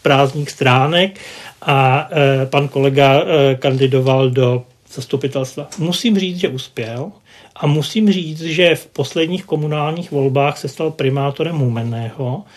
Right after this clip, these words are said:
a vyměnil, a až v té chvíli jsem mu odpustil, vyměnil Janu Valovou, což byla taková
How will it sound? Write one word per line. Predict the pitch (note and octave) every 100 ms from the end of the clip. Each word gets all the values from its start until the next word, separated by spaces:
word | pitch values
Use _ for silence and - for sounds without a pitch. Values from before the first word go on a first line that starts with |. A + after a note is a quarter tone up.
| - - - - -
a | D#3
vyměnil, | C3 D#3 E3 E3+ E3+ E3 D#3+ D#3+ G3
a | D#3+ - _ _ _ _ _ _ -
až | C#3+
v | -
té | - D#3
chvíli | F#3 D#3
jsem | C#3+ E3+
mu | D#3
odpustil, | C3 C#3 - F3+ D#3 D#3+ - - -
vyměnil | C#3 D#3 E3+ F3 F3
Janu | D#3+ D3+ F3
Valovou, | D#3+ C#3+ D3 D3+ D#3 D#3 D#3
což | D#3 D3+
byla | D3 D3
taková | C#3+ C#3 D#3 D3 C#3+ D3 C#3+